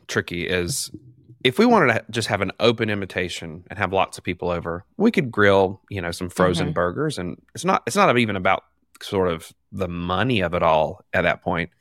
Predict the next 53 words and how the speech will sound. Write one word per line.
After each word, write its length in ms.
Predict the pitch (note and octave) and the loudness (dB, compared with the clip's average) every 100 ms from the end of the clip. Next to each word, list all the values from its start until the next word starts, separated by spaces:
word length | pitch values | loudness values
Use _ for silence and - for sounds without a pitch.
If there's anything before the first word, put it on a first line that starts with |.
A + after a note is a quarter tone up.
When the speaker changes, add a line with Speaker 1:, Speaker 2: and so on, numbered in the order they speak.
| _ _ _ - _ _ - | _ _ _ -20 _ _ -2
Speaker 1:
But, 120 | G2 | 4
like, 340 | A2 G2+ - _ _ _ _ _ - | 4 2 -4 _ _ _ _ _ -2
I 120 | F#3 | 2
wanna 240 | D#4+ D3+ | 2 0
buy 300 | G#2 G2+ G2 | 2 2 2
some 200 | G2 G#2+ | -4 -6
nice 300 | G2+ A2+ A2 | -4 -4 -6
ribeyes 760 | - F2 C3+ F#3+ - - - - | -12 0 2 2 0 -4 -10 -8
and, 260 | F#2+ F#2 F2+ | -4 -4 -4
like, 460 | E2+ E2 - - - _ _ | -6 -6 -8 -18 -20 _ _
you 160 | A2+ E2+ | -2 -2
know, 180 | A#1+ G2+ | -6 -8
have 180 | - A#2+ | -4 -2
a 60 | G#2 | 0
nice 320 | A#2+ A#2 - _ | 0 -2 -8 _
punch 460 | - G#2 D#3+ - - | -4 0 2 0 -6
and, 80 | F2 | -8
like, 160 | E2+ - _ _ - | -10 -14 _ _ -4
have 180 | F3+ B2 | -2 0
a 60 | |
nice 300 | G2 A2+ - | 0 0 -2
party. 480 | - C3 - - G2 _ _ _ | 0 2 2 -2 -10 _ _ _
And 100 | A#2 | -2
at 80 | A#2+ | 2
that 220 | F3+ - | 0 0
point, 300 | C#3 G#2+ G#2+ | 0 0 0
you're 100 | A#2 | -4
talking 600 | - G#2 - G2+ G2+ B2 - | 0 0 0 -6 -6 -4 0
about 260 | B2 F#2 | 0 0
some 140 | - G#2 | -4 -6
cost 440 | - E2+ - - | -2 -2 -2 -10
ac-, 80 | F#2 _ - | -12 _ -12
accumulating. 560 | - F#2+ E2 D#2+ G2+ | -10 -8 -6 -6 -6
And 80 | - | -4
I 60 | A#2 | -2
feel 140 | D#3 | 2
like 120 | B2 | 4
that's 200 | A2+ G#2+ | 2 0
just, 280 | - G#2 - | -4 -6 2
those 140 | B2+ A#2+ | 2 4
are 80 | G#2 | 0
sort 200 | A#2+ G2 | 0 -2
of 100 | - | -2
two 180 | A#2 | -4
different 340 | G2+ F2+ E2 - | -2 -4 -8 -10
things. 460 | D#2+ D#2 B2+ - - | -10 -10 -12 -10 -2
A 60 | |
lot 160 | A2 B2+ | 2 2
of 80 | C3+ | 2
people 200 | A#2 G2+ | -4 -6
tend 320 | - G2+ G#2 | -4 -2 -2
towards 380 | - F#2 F2+ - | -2 -2 -4 -4
the, 300 | F#2 F2 | 0 0